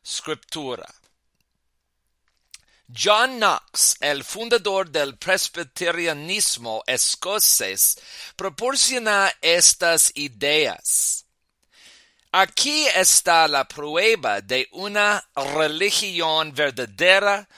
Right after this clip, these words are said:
versus una religión hecha por el hombre. Knox dijo, "El hombre no puede hacer ni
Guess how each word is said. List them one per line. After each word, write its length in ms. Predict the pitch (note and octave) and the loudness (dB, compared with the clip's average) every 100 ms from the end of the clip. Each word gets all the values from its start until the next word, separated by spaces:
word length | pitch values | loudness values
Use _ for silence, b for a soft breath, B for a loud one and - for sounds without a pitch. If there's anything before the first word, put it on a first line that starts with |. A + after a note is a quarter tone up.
| B | B
versus 920 | B2+ B2 F#3+ A#3+ - A3+ A3 G#3 - - | -14 -6 -2 0 0 -2 -4 -4 -4 -6
una 420 | E3+ E3 D3+ C#3+ B B | -8 -2 -2 -2 B B
religión 1120 | B2+ C#3+ D3 D3+ G3+ - G#3 F3+ E3 D#3+ D#3+ - | -4 0 0 0 -2 0 -4 -2 0 0 -2 -4
hecha 640 | D#3+ G#3 - - A#2+ G2+ G#2+ | -4 -4 -2 -4 -2 -4 -6
por 760 | - - D#3+ D#3+ D#3+ E3 D3+ _ _ - | -10 -14 -8 -4 -2 -4 -8 _ _ -4
el 240 | D#3 D#3 - | -2 -2 -4
hombre. 580 | C3+ B2+ A#2 - E2 - - _ _ _ _ _ B B B B | -6 -8 -10 -14 -16 -16 -20 _ _ _ _ _ B B B B
Knox 800 | - C3 F3+ A#3 - - - - _ | -16 -2 4 4 4 -2 0 -2 _
dijo, 720 | B2 A2+ F#3+ F#3 - E2 - _ _ _ _ _ _ _ _ b b b b - | -12 -4 -2 -2 -6 -12 -14 _ _ _ _ _ _ _ _ b b b b 2
"El 240 | F#3 F#3+ | 2 2
hombre 680 | G#3+ C4 D4 C4 F3 B2+ B2 | 0 2 2 0 -4 -2 -4
no 180 | D3+ D#3 | -4 -6
puede 400 | - G3+ G3+ F3+ | 0 2 4 4
hacer 580 | D#3 - - F3 E3+ D3+ | 4 4 4 4 4 0
ni 480 | D3 F3 G#3+ A3 | -8 -4 -4 -6